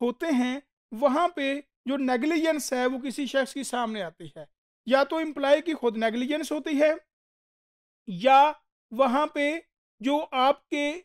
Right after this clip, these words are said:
मुख्तलिफ किस्म के वो फोरमैन हैं या वर्कर हैं या सुपरवाइजर स्टाफ है, उनकी नेग्लिजेंस सामने आती है। यही रीजंस है कि इन चीज़ों को देखा गया है ऑर्गेनाइजेशंस के अंदर,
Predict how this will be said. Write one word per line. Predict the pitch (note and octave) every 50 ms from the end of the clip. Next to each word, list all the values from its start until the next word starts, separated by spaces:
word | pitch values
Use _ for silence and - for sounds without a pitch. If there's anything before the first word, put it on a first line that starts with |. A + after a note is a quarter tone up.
| _ _ A#3
मुख्तलिफ | B3 E4 - - - E4 D4+ B3+
किस्म | C#4 C#4 - - D4 C#4+ C#4+
के | C4 - D4 C#4 C#4 C#4 C#4+ C#4+ - _ _ _ _ _ _ _ _ -
वो | D#4 C#4 C#4 C#4
फोरमैन | - - - C4 C4+ C#4+ D4 D4+ D4+ D4+ D4+ D#4
हैं | C#4 C4 C#4+ D4 D4 D4+ D#4 - _ _ _ _ _ -
या | G#3+ B3+ C4+ C4+
वर्कर | B3+ A#3 B3 B3 A#3+ A#3 - D4+ D#4 D4
हैं | B3+ C#4 D4 D4 D4 D4+
या | C#4+ C#4+
सुपरवाइजर | B3+ - C#4 A#3+ C#4 C4 A#3+ A#3+ B3 B3 A#3+ B3+ B3+
स्टाफ | - - - C#4 C4+ C#4 D4+ D4 - -
है, | D4+ D4 D4+ - _ _ _ _ -
उनकी | D4 D4 D#4 E4+ F4 D4+
नेग्लिजेंस | C#4+ C4+ B3 B3 C4 C4 B3+ C4 C4 B3+ -
सामने | - B3 A#3+ A3 G#3+ G#3
आती | F#3+ D#3+ - - F#3
है। | C#3+ D#3 D#3 D3+ - _ _ _ _ _ _ _ _ -
यही | G#3 A#3+ D4+ D#4 E4 F4
रीजंस | E4 D4+ D4 C4 D4 C#4+ C#4+ B3 - A#3+
है | A#3 A#3 B3+ C4+
कि | - _ _ _ _ E4 F#4 D#4+ D4+
इन | D#4+ D#4+
चीज़ों | - D4+ C4+ C4 B3+ C#4 C#4
को | C4+ C#4+ C#4+
देखा | A#3 B3 B3 B3 - C4 C#4
गया | B3 B3+ B3 B3
है | A#3 B3+ D4
ऑर्गेनाइजेशंस | C4+ B3 B3 A#3+ B3+ C4 B3+ A#3+ C4 B3 - D4 D4+ C4+ -
के | C#4
अंदर, | A#3 G#3+ G#3 A#3 A#3+ C4+ C#4